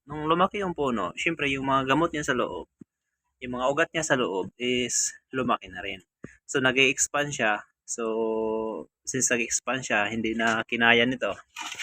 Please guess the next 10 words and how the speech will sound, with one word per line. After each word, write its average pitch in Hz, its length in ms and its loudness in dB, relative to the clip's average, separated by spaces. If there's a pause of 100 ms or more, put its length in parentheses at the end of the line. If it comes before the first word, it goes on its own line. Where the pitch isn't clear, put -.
(320)
Kaya 151 240 8
nabasag 117 400 6
siya. - 320 0 (320)
So, 151 240 2
kung 151 240 2
kaya, 135 400 8 (160)
ang 143 240 2
binili 151 320 4
namin 127 480 6
is 117 160 2